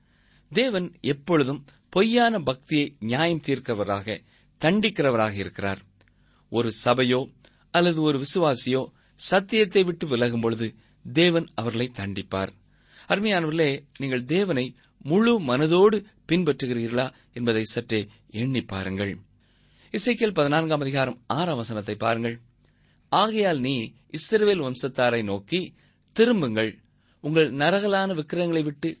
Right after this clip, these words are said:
திரும்புங்கள், உங்கள் சகல அருவருப்புகளையும் விட்டு உங்கள் முகங்களை திருப்புங்கள்" என்று கர்த்தராகிய ஆண்டவர் உரைக்கிறார். இந்த மூப்பர்கள் யாவரும் மாய்மாலக்காரர்களாக, உண்மையற்றவர்களாக, இருதயத்திலே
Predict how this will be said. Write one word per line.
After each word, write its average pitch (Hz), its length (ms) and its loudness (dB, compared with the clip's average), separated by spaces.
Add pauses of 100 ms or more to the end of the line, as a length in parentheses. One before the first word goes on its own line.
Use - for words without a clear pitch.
(100)
திரும்புங்கள், 110 680 -2 (420)
உங்கள் 175 240 0
சகல 202 600 0
அருவருப்புகளையும் 170 680 -2
விட்டு 139 360 -6 (340)
உங்கள் 185 240 0
முகங்களை 185 580 2 (240)
திருப்புங்கள்" 196 600 0
என்று 139 380 -2 (240)
கர்த்தராகிய 170 680 0 (100)
ஆண்டவர் 120 480 -2 (220)
உரைக்கிறார். 98 580 -2 (960)
இந்த 202 360 0
மூப்பர்கள் 190 640 -2
யாவரும் 127 600 -2 (360)
மாய்மாலக்காரர்களாக, 120 1400 0 (420)
உண்மையற்றவர்களாக, 123 1120 0 (300)
இருதயத்திலே 175 720 0